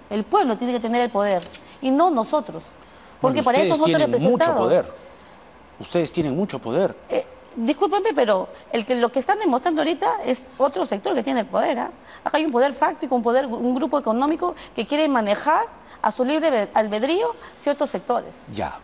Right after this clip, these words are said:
Speaker 2: pero ese grupo económico, sea quien sea, o esos grupos económicos, sea quien sea, no son responsables de la firma del decreto de urgencia ciento dos guion dos mil veintiuno que firmó el presidente Castillo para favorecer con millonarias obras públicas a los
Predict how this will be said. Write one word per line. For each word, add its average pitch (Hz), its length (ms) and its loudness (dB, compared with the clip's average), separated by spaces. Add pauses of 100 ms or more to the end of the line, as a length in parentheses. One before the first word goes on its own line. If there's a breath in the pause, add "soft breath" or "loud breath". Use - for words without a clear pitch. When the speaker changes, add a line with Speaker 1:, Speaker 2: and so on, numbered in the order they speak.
Speaker 2:
pero 113 240 -2
ese 165 220 0
grupo 151 320 -4
económico, 107 580 -4
sea 135 260 -2
quien 104 240 -8
sea, 131 280 -2
o 107 100 -2
esos 107 240 -8
grupos 123 380 -6
económicos, 110 640 -6
sea 127 280 -4
quien 95 280 -10
sea, 87 340 -6
no 131 180 -6
son 165 240 -6
responsables 107 800 -8
de 107 80 -6
la 101 120 -6
firma 131 320 -6
del 104 140 -4
decreto 120 380 -4
de 104 60 -4
urgencia 117 400 -6
ciento 135 360 -6
dos 120 220 -8
guion 117 300 -4
dos 104 160 -8
mil 117 160 -2
veintiuno 127 560 -4
que 117 100 -10
firmó 117 340 -6
el 127 60 -6
presidente 107 540 -8
Castillo 117 460 -6
para 98 220 -12
favorecer 101 520 -10
con 110 200 -8
millonarias 120 680 -4
obras 123 260 -4
públicas 135 500 -4 (460 loud breath)
a 113 140 -2
los 110 360 -8